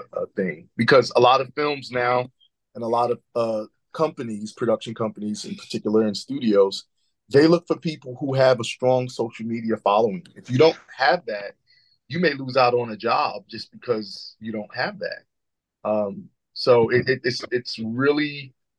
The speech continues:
uh, important that people understand if they're gonna get into the film industry or if they're gonna get into any form of, uh,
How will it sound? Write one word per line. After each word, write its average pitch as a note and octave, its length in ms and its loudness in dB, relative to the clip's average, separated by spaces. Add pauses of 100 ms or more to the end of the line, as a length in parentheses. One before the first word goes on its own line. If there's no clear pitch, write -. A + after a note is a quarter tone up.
(380)
uh, G#2+ 460 0 (120)
important B2+ 680 4 (140)
that A#2 260 4 (260)
people C#3 280 -4
understand B2 720 0
if G#2+ 100 -8
they're A2+ 120 -6
gonna A2+ 200 -6
get A2 160 -4
into G#2+ 220 -12
the G#2+ 120 -10
film A2 280 -2
industry G#2+ 360 -2
or G#2+ 100 0
if - 60 -8
they're A2+ 100 0
gonna A#2+ 120 4
get A#2 140 2
into A2 240 -4
any A2+ 120 -14
form G#2+ 320 0
of, F#2+ 120 -2 (560)
uh, - 160 -4